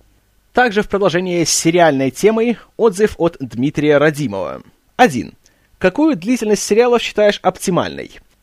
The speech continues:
Здесь, как показывает опыт, как по мне, то лучше всего, когда сериал идёт пять сезонов. Тогда как раз он успевает, знаете, достичь своего пика, полностью раскрыться,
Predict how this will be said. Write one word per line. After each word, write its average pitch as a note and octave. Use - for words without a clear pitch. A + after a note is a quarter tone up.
Здесь, E3
как -
показывает F#3+
опыт, C4
как -
по F#3+
мне, A#3
то F3
лучше F#3+
всего, A3+
когда E3
сериал F3+
идёт E3
пять D3
сезонов. F2+
Тогда E3
как G3
раз F#3+
он C#3+
успевает, C#3+
знаете, B2+
достичь C3+
своего A#2+
пика, G#3+
полностью C#3+
раскрыться, G3+